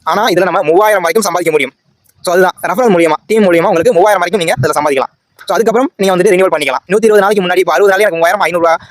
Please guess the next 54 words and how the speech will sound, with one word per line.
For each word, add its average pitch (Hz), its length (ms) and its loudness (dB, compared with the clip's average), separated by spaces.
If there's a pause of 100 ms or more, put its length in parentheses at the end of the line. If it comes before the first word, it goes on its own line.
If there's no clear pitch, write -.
(100)
அறுநூறு 190 180 0
ரூபா 196 60 0
பேக்கேஜ்ல 170 260 0
சம்பாதிச்சிருங்க 151 340 -2
அப்படின்னா, 156 240 -4
நீங்க 175 120 -2
அப்ப 175 140 0
ரினிவல் 160 180 0
பண்ற 131 140 -4
மாதிரி 135 140 -4
இருக்கும். - 180 -12 (400)
இதே 220 220 -4
ஆயிரத்தி 220 280 0
இருநூறு 190 200 0
ரூபா 196 100 0
பிளான்ல 170 220 0
வந்து 196 140 0 (520)
நீங்க 170 140 -2 (280)
பன்னெண்டாயிரம் 208 380 -2
வரைக்கும் 196 220 -2
சம்பாதிக்க 165 280 -2
முடியும். 127 160 -2 (160)
இதே 202 120 0 (300)
மூவாயிரம் 220 280 0
ரூபாய் 226 100 -2
பேக்கேஜ்ல 185 260 0
இருக்கீங்க 180 220 0
அப்படின்னா, 156 180 -2 (120)
இருபத்தி 208 240 0
நாலாயிரம் 170 240 0
வரைக்கும் 190 200 -2
சம்பாதிக்க 147 260 -4
முடியும். 135 180 -4 (320)
இதே 208 140 2
வந்துட்டு 208 180 0 (560)
ஆறாயிரத்தி 214 280 0
இரநூறு 196 160 0
ரூபாய் 196 120 0
பேக்கேஜ்ல 180 260 -2
நீங்க 180 180 -2
முப்பத்தி 208 300 -4
ஆறாயிரம் 170 240 0
வரைக்கும் 180 200 -2
சம்பாதிக்க 147 260 -2
முடியும். 127 160 -6 (420)
இதே 220 160 0
பத்தாயிரம் 214 300 -2
பேக்கேஜ்ல 180 280 0
நீங்க 170 120 -2 (120)
நாற்பத்தி 185 260 -4
எட்டாயிரம் 175 220 -2
வரைக்கும் 196 180 -2
சம்பாதிக்க 147 260 -2
முடியும். 123 180 -8